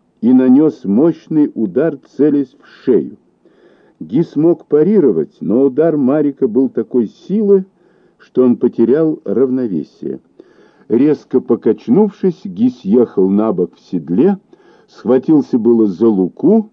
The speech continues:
но не смог удержаться и рухнул на земь.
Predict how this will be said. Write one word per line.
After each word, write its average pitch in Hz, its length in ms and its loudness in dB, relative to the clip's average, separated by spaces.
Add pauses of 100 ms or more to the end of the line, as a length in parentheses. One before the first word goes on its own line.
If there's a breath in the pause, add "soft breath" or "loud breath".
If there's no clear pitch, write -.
(320)
но 120 200 2
не 160 160 2
смог 131 420 0
удержаться 104 880 -2
и - 240 -6
рухнул 117 560 -2
на 78 240 -6
земь. - 260 -18